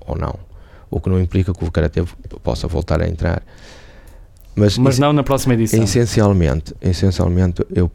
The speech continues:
Speaker 1: eu penso que o, um dos critérios de,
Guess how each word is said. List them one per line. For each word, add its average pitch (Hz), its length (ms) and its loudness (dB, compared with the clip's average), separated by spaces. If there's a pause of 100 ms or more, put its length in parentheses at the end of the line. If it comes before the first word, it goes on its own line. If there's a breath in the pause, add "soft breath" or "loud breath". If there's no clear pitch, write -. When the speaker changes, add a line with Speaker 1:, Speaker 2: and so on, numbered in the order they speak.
Speaker 1:
eu 87 120 0
penso 95 380 -2
que - 100 -6
o, 87 240 0
um 90 140 -4
dos 87 260 -4
critérios 80 760 -4 (120)
de, 80 680 -4